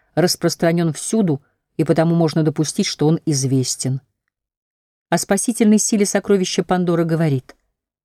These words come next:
Но посмотри, однажды я слышала о племени людском, богатом страданиями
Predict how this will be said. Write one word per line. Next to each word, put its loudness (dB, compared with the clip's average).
Но 6
посмотри, 0
однажды 2
я 4
слышала 2
о -4
племени 4
людском, 2
богатом 0
страданиями 0